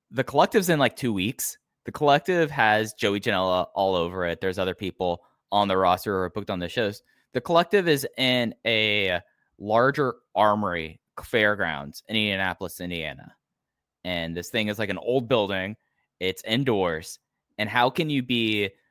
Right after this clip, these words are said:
all right or, like, have plans that it's like, "Hey, you want to go do these things?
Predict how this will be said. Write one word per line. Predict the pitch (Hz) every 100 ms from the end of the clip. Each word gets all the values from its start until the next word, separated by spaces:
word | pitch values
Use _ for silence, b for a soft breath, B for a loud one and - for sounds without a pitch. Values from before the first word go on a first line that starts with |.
| _
all | - 107 107
right | 98 95 92 -
or, | 117
like, | 117 101
have | 131 113
plans | - 110 98 95
that | 98 95
it's | 92
like, | 95
"Hey, | - 127 98
you | 101 120
want | 131
to | 127
go | 127
do | 120 113 120
these | 131
things? | 127 139 127